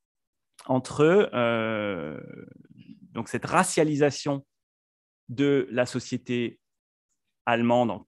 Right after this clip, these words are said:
quelques mois, en quelques années, et, euh, et des velléités d'hygiène sociale, des velléités de politique d'hygiène sociale, notamment de traitement des personnes dites asociales, asoziale,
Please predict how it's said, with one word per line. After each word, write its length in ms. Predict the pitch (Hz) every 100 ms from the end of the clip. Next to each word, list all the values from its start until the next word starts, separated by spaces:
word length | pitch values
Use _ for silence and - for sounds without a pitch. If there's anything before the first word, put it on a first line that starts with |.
| -
quelques 280 | 180 175 160
mois, 220 | 143 147
en 80 | 127
quelques 360 | 127 117 113
années, 320 | 113 113 196 - _ _ _ _ _ _ _
et, 380 | 151 165 185 190 127
euh, 640 | 135 127 127 123 123 120 -
et 140 | 160
des 160 | 165 160
velléités 800 | 131 170 175 170 165 _ 185 202
d'hygiène 640 | 160 175 135 151 175 180
sociale, 720 | 170 - 147 - 139 175 233 147
des 80 | 127
velléités 340 | 131 135 170
de 100 | 131
politique 440 | - 214 214 196
d'hygiène 300 | 156 139 147
sociale, 720 | 135 127 - 135 175 226 113 -
notamment 520 | - 120 131 131 139 147
de 200 | 117 110
traitement 600 | - 151 156 156 160 165
des 220 | 127 127
personnes 420 | 139 131 - 143
dites 240 | 139 143 - _
asociales, 800 | 185 208 185 170 - 143 202 - - _ _ _ -
asoziale, 880 | 147 160 139 - - 110 123 151